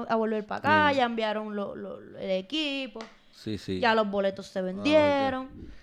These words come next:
Speaker 2: No era tan sencillo la logística. Así es que usted, antes de disparar de la baqueta, analice todos los ángulos, ¿verdad? Este, pero rápido van a Facebook ahí a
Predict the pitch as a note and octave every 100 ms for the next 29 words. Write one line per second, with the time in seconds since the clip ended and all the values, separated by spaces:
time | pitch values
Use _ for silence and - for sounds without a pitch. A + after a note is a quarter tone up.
0 | - - A#2 A2 A2+ A#2 A2 A#2 G#2+ A2
1 | G#2+ G#2 G2 F2+ G2 F#2 A#2 B2+ E3+ C3+
2 | A2 - A2+ C3+ D#3+ - B2 A#2+ A#2 A2+
3 | G#2+ G#2+ G#2 G2+ G#2 G2 G#2 A2+ A2 G#2
4 | D#3+ F3+ A#2+ G2 F#2 F2 G#2 G#2 G#2+ G#2
5 | G#2+ G#2 G2+ A2 C#3 G#2+ _ _ _ _
6 | _ _ - F#2+ E2 - B2+ - _ G2
7 | E2+ D#2 - - _ _ _ - F#2 G2
8 | G#2+ A#2 A#2 A2 A2 G2+ A2 G#2+ G#2 G2
9 | F#2+ G2+ G#2 F#2+ E2+ - A2+